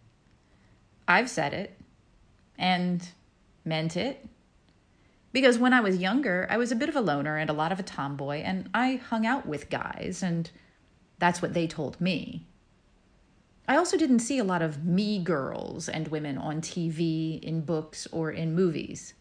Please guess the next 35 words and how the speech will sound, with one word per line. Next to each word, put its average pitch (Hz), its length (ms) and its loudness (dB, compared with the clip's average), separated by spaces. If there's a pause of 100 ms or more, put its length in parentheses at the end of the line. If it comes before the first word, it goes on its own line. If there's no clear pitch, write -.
(600)
If 208 140 -2
I 247 80 6
did, 214 460 2
they 196 100 0
were 175 160 -2
singled 185 440 -2
out 151 240 -4
as 151 360 -6
anomalies, 220 880 2
and 160 160 -2
often 165 600 -2 (580)
they 311 220 6
said 156 280 2
they 139 140 -2
were 151 100 -6
not 143 220 -4
like 139 180 -6
other - 160 -8
girls, - 420 -6
or 156 120 -2
someone 151 520 -2
or 160 120 -6
several 143 340 -4
someones - 640 -4
said 151 220 -4
it 151 180 -4
to 294 240 2
them. 165 440 -4 (1300)
It's - 360 -4 (720)
obvious - 880 -4 (160)
now 147 240 -2
that 147 140 -4
I 160 100 -6
see 175 340 -4
it. - 360 -12